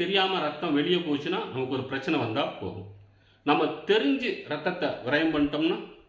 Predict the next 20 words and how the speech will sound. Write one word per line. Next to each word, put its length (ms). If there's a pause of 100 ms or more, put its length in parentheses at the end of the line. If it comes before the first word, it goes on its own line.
(160)
தானமா 300
கொடுத்துட்டோம்னா 540 (600)
அது 220
ஒரு 100 (100)
பரிகாரம். 440 (340)
இந்த 140 (100)
மாதிரி 260 (100)
எல்லாம் 220 (380)
பண்ணிக்கொள்ளலாம். 580 (640)
ரெண்டாம் 400
அதிபதி 300 (280)
எட்டுல 240
இருக்கக்கூடாது, 540
நல்லா 260
தெரிஞ்சுக்கோங்க. 500 (120)
மாரகஸ்தான 720
அதிபதி 320 (760)
ஆயுள் 420
ஸ்தானத்துல 480 (340)
அமரக்கூடாது. 640